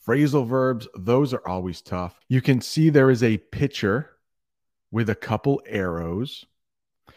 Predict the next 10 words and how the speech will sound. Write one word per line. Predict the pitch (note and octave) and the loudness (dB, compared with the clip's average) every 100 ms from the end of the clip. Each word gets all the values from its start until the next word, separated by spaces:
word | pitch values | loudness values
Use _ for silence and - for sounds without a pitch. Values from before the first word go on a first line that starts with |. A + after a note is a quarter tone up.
| _ _ _ | _ _ _
The | A#2+ | -2
one | A2 A2 B2+ D3+ | -2 -2 -2 0
on | D3 C#3+ | 0 0
the | C3+ | -2
left | G#2 F#2+ D#2+ A2 - - _ _ | -2 -2 0 -2 -6 -20 _ _
is | - A2 F#2+ | -4 -2 0
a | G2 F2+ - - | -2 -4 -10 -16
popsicle | - A2 - - B2+ G#2 F2+ | -8 -6 -8 -10 -10 -8 -8
stick. | - - F2 G#2 - - _ | -10 -8 -4 -4 -6 -20 _
Popsicles | - G2+ - G#2+ E2 D#2 - | -6 -6 -6 -8 -8 -10 -12